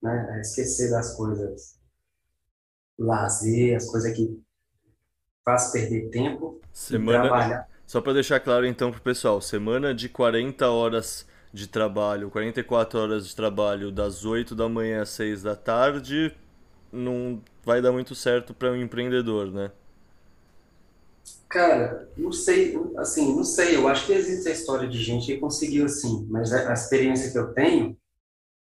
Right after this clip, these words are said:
Speaker 1: é que foi trabalhar muito, sacou? Pô, já, já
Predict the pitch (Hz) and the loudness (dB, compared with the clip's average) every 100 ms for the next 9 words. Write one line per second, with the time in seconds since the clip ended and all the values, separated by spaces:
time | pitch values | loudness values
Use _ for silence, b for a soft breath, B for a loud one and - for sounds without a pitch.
0 | _ _ 107 123 - 113 123 - - - | _ _ -8 -6 -2 2 2 2 -4 -14
1 | _ _ _ _ _ _ _ _ _ _ | _ _ _ _ _ _ _ _ _ _
2 | _ _ - 117 113 117 - - 131 - | _ _ -4 0 0 2 0 0 -2 -2
3 | 107 - 139 143 120 107 107 107 104 107 | -8 -8 -6 -2 -2 0 -2 -4 -4 -4